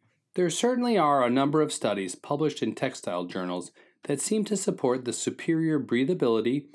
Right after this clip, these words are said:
temperature, and moisture buffering qualities of wool over other fabrics. Indeed, breathability is important with respect to skin disease. For example, there is a disease known as miliaria rubra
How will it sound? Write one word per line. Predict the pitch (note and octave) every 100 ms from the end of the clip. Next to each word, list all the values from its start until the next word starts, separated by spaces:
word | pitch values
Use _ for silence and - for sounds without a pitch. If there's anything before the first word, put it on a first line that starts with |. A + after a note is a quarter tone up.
| - _ _ -
temperature, | - C#3+ D3+ - D3+
and | A2
moisture | A2 D3+ D3+ A2+
buffering | G2 G2+ - G#2+
qualities | G2+ A2+ G#2+ G#2+ G2
of | G2+ F#2
wool | B2 A2+ G#2 -
over | D3+ C#3 D3+
other | D#3 D#3+
fabrics. | - F2+ F2+ E2+ - - _ _ _ - - _
Indeed, | C#3+ C#3+ F#3 F#3+ B2 A2+
breathability | F3+ G3+ E3+ D#3+ D3+ C3+ C3 E3+
is | D#3 B2
important | G#2+ - C3+ G2 G2+ _ -
with | B2+ -
respect | - A#2+ A2
to | -
skin | - D#3
disease. | C3 F#2+ F#2 D#2+ - _ _ _ _ _ -
For | F3
example, | C#3 A#2+ G#2 E2+ - _ _ _ _
there | F#3+ F#3+
is | D#3+
a |
disease | C3 A#2+ B2+ B2 A#2+
known | A2+ A2+
as | A2
miliaria | G#2+ G#2+ A2+ A#2+ A2 G#2 A2 A#2 -
rubra | A2+ G#2+ A2 B2+